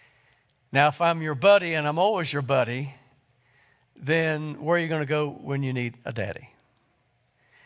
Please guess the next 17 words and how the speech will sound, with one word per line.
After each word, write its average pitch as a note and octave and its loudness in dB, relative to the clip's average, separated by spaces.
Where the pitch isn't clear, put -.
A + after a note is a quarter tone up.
I D#3 6
can F3+ -2
be D#3+ -2
your D#3+ -2
daddy, F#3+ 2
and D#3 -2
that G3+ 0
means F#3 -4
I E3+ 2
can D#3+ -8
buddy F#3+ 2
with D3 -2
you C#3 -6
from A#2+ -12
time C3 0
to A2+ -12
time, C3 -2